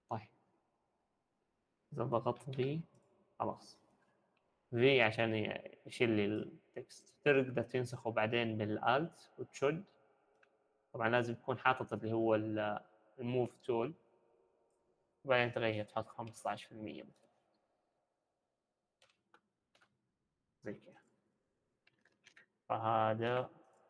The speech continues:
كيف تسوي هذه الدراسة. آه، بتسوي مثلًا عندك بلان زي هذا.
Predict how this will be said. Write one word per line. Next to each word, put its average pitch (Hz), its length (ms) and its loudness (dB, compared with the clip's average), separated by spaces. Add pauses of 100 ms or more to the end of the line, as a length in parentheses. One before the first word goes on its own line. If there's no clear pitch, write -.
(120)
كيف 120 180 -4
تسوي 113 320 0
هذه 104 300 -4 (520)
الدراسة. 107 520 -4 (2250)
آه، 147 880 4
بتسوي 143 440 4
مثلًا 135 460 2
عندك 127 360 -2
بلان 127 480 0
زي 117 220 -2
هذا. 123 540 0